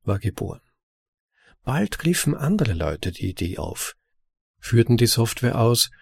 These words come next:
und richteten ihre Netzwerknodes ein, um dem Netzwerk beizutreten. Der Rest ist, wie man so schön sagt,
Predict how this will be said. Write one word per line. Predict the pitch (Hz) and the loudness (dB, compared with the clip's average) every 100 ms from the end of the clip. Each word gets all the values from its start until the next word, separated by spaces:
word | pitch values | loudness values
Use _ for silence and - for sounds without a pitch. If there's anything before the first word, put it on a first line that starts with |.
| _ | _
und | - 127 123 | -2 0 2
richteten | 147 160 170 180 | 2 2 0 2
ihre | 190 180 190 | 2 2 4
Netzwerknodes | 110 85 - 87 - 95 90 - | 2 0 -2 -4 -2 -2 -2 -4
ein, | 82 - - _ _ | -4 -4 -8 _ _
um | 110 | -6
dem | 98 92 | -2 -2
Netzwerk | 92 - 87 | -2 -4 -4
beizutreten. | - 82 - 82 85 82 - 85 _ _ _ _ _ _ _ - | -2 -4 -2 -4 -6 -12 -12 -16 _ _ _ _ _ _ _ -4
Der | 101 | 0
Rest | 127 214 - | 2 0 4
ist, | 175 - | 4 4
wie | 147 | 4
man | 139 127 | 6 6
so | 120 | 4
schön | 104 104 | 6 4
sagt, | 101 98 92 - | 4 2 0 -4